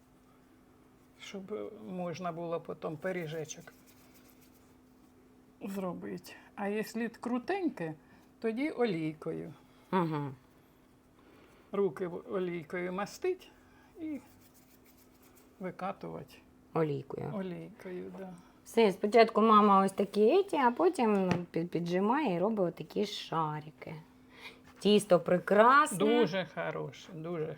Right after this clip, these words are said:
Speaker 1: хороше.
Speaker 2: Ну, все. От, е, подивимося, скажеш потім, це ж на картопляному відварі.
Speaker 1: Мгм.
Speaker 2: От в чому буде різниця між водою і картопляним
Speaker 1: Конечно,
Speaker 2: відваром?
Speaker 1: різниця буде.
Speaker 2: Буде, да?
Speaker 1: Буде.
Speaker 2: Буде смачніше?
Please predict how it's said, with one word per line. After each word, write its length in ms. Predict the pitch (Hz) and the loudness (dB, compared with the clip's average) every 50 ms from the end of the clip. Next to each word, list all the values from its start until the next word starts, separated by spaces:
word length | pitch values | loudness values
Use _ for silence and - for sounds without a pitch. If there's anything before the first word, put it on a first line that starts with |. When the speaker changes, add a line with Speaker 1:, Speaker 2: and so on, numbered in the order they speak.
| - - | -14 -18
Speaker 1:
хороше. 480 | - - - - - - - - - - - - | -20 -18 -6 -6 -6 -6 -6 -12 -12 -10 -8 -8
Speaker 2:
Ну, 320 | 165 170 175 175 180 180 | -6 -6 -4 -4 -4 -4
все. 580 | 175 175 - - - - - - 180 175 170 170 - - - - - - - - | -6 -8 -12 -20 -20 -20 -12 -10 -10 -8 -10 -12 -14 -16 -18 -18 -18 -18 -4 2
От, 300 | - 185 185 185 - - | 4 4 4 4 4 4
е, 80 | 190 | 4
подивимося, 720 | 180 185 190 175 214 220 214 208 202 196 - 190 196 196 190 185 | 4 4 4 6 6 6 6 6 2 0 2 2 2 2 2 2
скажеш 400 | - - 208 202 185 185 185 - | 6 6 8 8 6 4 0 -4
потім, 460 | - - 214 220 220 - 185 190 180 | 2 4 4 4 4 2 -2 -2 -2
це 160 | - - 196 | 0 0 0
ж 100 | 185 180 | 0 2
на 280 | 185 185 180 175 175 175 | 2 2 2 2 0 0
картопляному 1000 | - 185 185 180 - 185 185 196 190 190 180 180 180 180 180 180 180 175 175 175 - - - - - - _ | 0 0 0 2 -2 -2 2 4 4 4 4 4 2 0 0 0 0 0 -2 -2 -6 -12 -20 -20 -20 -12 _
відварі. 640 | - 175 180 165 175 208 269 381 403 269 175 160 156 156 - _ _ _ _ _ | 0 0 2 6 8 8 10 10 8 6 4 2 0 -4 -10 _ _ _ _ _
Speaker 1:
Мгм. 320 | - 202 175 - 170 175 175 | -16 -14 -8 -4 -2 0 0
Speaker 2:
От 160 | 170 160 160 | 0 -2 -4
в 60 | 151 | -8
чому 300 | - - 180 180 180 170 | -6 -4 -2 0 0 -2
буде 280 | 165 165 170 165 170 185 | -2 -4 -2 4 4 4
різниця 560 | 170 165 165 160 170 165 156 - - - 156 | 4 2 -2 -2 -2 -2 -2 -4 -6 -6 -4
між 300 | 156 160 160 160 156 151 | -4 -2 -2 -2 -2 -2
водою 460 | 156 156 160 160 170 196 233 240 202 | -2 -4 0 2 2 4 4 4 4
і 40 | 165 | 2
картопляним 720 | - - - - - - 160 - - 165 165 170 170 165 | 0 -2 -6 -6 -6 -10 -12 -8 -6 -4 -4 -4 -4 -2
Speaker 1:
Конечно, 220 | 165 180 180 170 156 | -2 -2 -2 -2 -2
Speaker 2:
відваром? 400 | 160 156 156 151 147 143 - 180 | 0 0 0 0 0 0 -2 -2
Speaker 1:
різниця 580 | 180 180 170 156 185 185 185 180 - - 180 | -2 -2 -4 -6 -8 -8 -8 -10 -8 -8 -8
буде. 380 | 165 151 151 151 160 160 196 185 - - _ _ | -8 -6 -8 -10 -10 -12 -14 -16 -18 -20 _ _
Speaker 2:
Буде, 320 | - 151 151 147 135 131 135 | -4 -2 -2 0 0 -2 -4
да? 120 | 147 156 | -4 -6
Speaker 1:
Буде. 340 | 180 202 208 180 180 180 170 | -6 -8 -8 -8 -8 -4 -2
Speaker 2:
Буде 180 | 165 175 165 170 | -2 0 0 -2
смачніше? 540 | - 156 160 - - 170 196 - - 160 | -2 -4 -6 -6 -6 -6 -8 -6 -10 -14